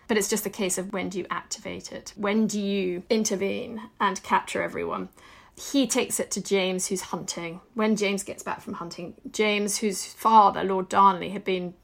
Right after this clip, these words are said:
blown up in his own gunpowder plot at Kirk o' Field many years before, he immediately smells gunpowder. This is the official version. James gets all the credit for understanding the letter.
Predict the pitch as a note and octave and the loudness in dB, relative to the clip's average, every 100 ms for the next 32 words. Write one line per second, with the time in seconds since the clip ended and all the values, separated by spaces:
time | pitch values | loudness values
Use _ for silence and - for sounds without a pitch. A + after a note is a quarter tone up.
0 | - - G3+ G3 F#3 - F3+ F#3 G3+ F#3+ | -10 0 2 4 2 0 -6 -2 -2 -2
1 | F#3 G#3 F3 F3 E3+ - - - - - | -4 -4 -4 -4 -6 -6 -6 -6 -12 -6
2 | F#2 - - F#3+ F#3 D#3+ - - - - | -6 -6 -8 -4 -4 -4 -10 -18 -20 -20
3 | - - F3+ F3 F3 F3+ F#3 - F3+ F3 | -20 -8 -6 -4 -4 -4 -6 -6 -4 -4
4 | - - - - _ - C#4 G#3 G3+ F#3+ | -6 -12 -20 -20 _ -2 2 4 2 0
5 | F#3+ G3 F3+ - _ _ _ - - F#3+ | -4 -6 -8 -8 _ _ _ -8 -4 -2
6 | F3 - G3+ F#3+ - E3+ G3 G3+ - B3 | -2 -2 -2 -4 -2 -2 -4 -6 4 6
7 | A3+ G#3 F#3+ - F#3+ F#3+ F3+ D#3+ - - | 6 2 0 0 -2 -4 -4 -6 -6 -6
8 | - F3+ F#3+ - - F#3+ F#3 - F#3+ D3+ | -4 -4 -4 -6 -6 -8 -8 -8 -8 -8
9 | - - - - - G3+ G3+ F3+ - F3 | -14 -10 -10 -8 -4 -4 -2 -2 2 2
10 | F3 E3+ E3+ E3+ E3 - - | 0 -4 -6 -4 -4 -6 -10